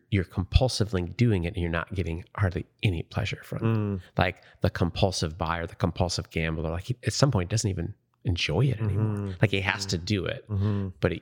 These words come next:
Speaker 1: he doesn't even enjoy it anymore.
Speaker 2: Hmm.
Speaker 1: It's, like, taken over his life. Uh,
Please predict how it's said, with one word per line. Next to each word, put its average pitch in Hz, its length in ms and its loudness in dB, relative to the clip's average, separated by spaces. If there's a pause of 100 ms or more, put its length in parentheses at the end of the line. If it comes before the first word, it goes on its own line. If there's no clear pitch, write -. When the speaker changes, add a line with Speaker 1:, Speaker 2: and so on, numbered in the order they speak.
(160)
Speaker 1:
he 110 100 4
doesn't 123 220 4
even 82 180 2
enjoy 82 340 2
it 156 100 2
anymore. - 440 -4
Speaker 2:
Hmm. 117 160 4
Speaker 1:
It's, - 200 0
like, 80 180 2
taken 82 300 0
over 78 180 -4
his 95 140 0
life. - 400 -2 (600)
Uh, 92 320 2